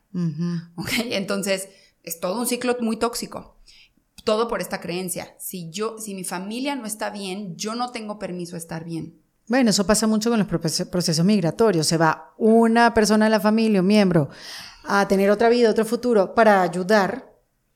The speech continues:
Speaker 1: Y llevas quince años ayudando y los otros <laughs> no hacen nada.
Speaker 2: No hacen nada.
Speaker 1: Y no puedo ser feliz y no puedo tener la prosperidad porque entonces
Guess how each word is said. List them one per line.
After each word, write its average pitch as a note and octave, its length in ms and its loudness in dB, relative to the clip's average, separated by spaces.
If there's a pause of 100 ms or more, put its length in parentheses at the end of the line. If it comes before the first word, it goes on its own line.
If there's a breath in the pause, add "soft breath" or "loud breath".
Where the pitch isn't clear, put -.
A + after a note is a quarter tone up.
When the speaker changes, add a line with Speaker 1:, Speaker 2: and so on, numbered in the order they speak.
(380)
Speaker 1:
Y B3+ 380 -2
llevas G3+ 300 2
quince A3+ 400 0
años G#3+ 320 2
ayudando G#3 540 4
y C#4 40 0
los G#3 140 2
otros G3 240 0
<laughs> - 40 -16
no A#3+ 80 0
hacen G#3+ 300 -4
nada. G#3+ 420 2
Speaker 2:
No C#4 60 -2
hacen E3 200 -8
nada. B3 200 0
Speaker 1:
Y A#3 40 6
no A3+ 120 4
puedo A3+ 160 4
ser A3+ 160 0
feliz A#3 600 0
y A3+ 40 0
no G3 140 -2
puedo G3+ 180 -2
tener G#3 220 -2
la G#3+ 140 -2
prosperidad G#3+ 800 -4
porque F#3+ 200 -6
entonces F#3 720 -8